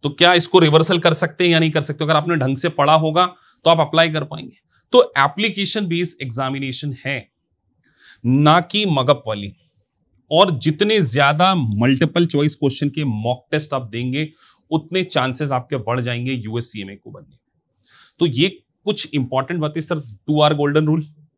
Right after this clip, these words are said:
यूएसए गैप के बेसिक्स फंडामेंटल को इंप्रूव करेंगे।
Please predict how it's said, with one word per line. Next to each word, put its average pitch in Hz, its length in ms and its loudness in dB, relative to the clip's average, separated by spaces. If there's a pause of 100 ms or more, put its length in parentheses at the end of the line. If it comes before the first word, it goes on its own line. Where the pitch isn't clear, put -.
(520)
यूएसए 143 380 0
गैप 139 300 4
के 156 80 0
बेसिक्स 127 400 -4
फंडामेंटल 139 460 -2
को 151 100 -6
इंप्रूव 135 260 -4
करेंगे। 143 360 -4